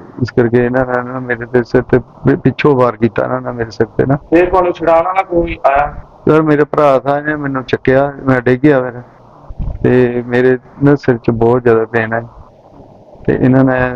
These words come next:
Speaker 1: ਇਹ ਸਾਰੇ ਇੱਥੇ ਮਤਲਬ ਮਾਰ ਰਹੇ ਮੈਨੂੰ ਨਾ, ਕਿਉਂਕਿ ਇਕੱਲਾ ਬੰਦਾ ਮਾਰ ਨਹੀਂ ਸਕਦਾ। ਜਿਹੜੀਆਂ ਇਹਨਾਂ ਨੂੰ ਸੱਟਾਂ ਲੱਗੀਆਂ ਨਾ, ਇੱਕ ਦੂਜੇ ਦੇ, ਮੈਨੂੰ ਮਾਰ ਰਹੇ ਸੀ, ਇੱਕ
Speaker 2: ਆਹੋ,
Speaker 1: ਦੂਜੇ
Speaker 2: ਉਹ ਵੀ
Speaker 1: ਦੇ।
Speaker 2: ਪੰਜ ਛੇ ਜਣੇ, ਅਹ,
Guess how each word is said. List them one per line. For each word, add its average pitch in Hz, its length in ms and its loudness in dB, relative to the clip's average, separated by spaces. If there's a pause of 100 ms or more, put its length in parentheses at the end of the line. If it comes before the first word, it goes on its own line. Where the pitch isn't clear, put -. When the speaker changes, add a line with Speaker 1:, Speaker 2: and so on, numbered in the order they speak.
(500)
Speaker 1:
ਇਹ 127 80 4
ਸਾਰੇ 123 340 0
ਇੱਥੇ 123 340 0 (240)
ਮਤਲਬ 120 720 0 (260)
ਮਾਰ 113 240 4
ਰਹੇ 120 220 0 (720)
ਮੈਨੂੰ 120 280 2
ਨਾ, 131 120 -2 (380)
ਕਿਉਂਕਿ 127 240 4
ਇਕੱਲਾ 147 280 0
ਬੰਦਾ 131 280 -2
ਮਾਰ 117 260 0
ਨਹੀਂ 127 140 -6
ਸਕਦਾ। 120 360 0 (400)
ਜਿਹੜੀਆਂ 135 380 4
ਇਹਨਾਂ 147 160 -2
ਨੂੰ 147 100 -4
ਸੱਟਾਂ 131 320 -2
ਲੱਗੀਆਂ 143 340 2
ਨਾ, 165 220 -2
ਇੱਕ 143 180 0
ਦੂਜੇ 127 340 2
ਦੇ, 127 120 -2 (220)
ਮੈਨੂੰ 135 340 4
ਮਾਰ 123 220 2
ਰਹੇ 156 180 0
ਸੀ, 165 100 -2
ਇੱਕ 135 220 -2
Speaker 2:
ਆਹੋ, 143 140 2
Speaker 1:
ਦੂਜੇ 120 180 0
Speaker 2:
ਉਹ 113 40 2
ਵੀ 113 60 0
Speaker 1:
ਦੇ। 110 80 -6
Speaker 2:
ਪੰਜ 190 160 0
ਛੇ 185 120 0
ਜਣੇ, 180 420 -2
ਅਹ, 151 340 0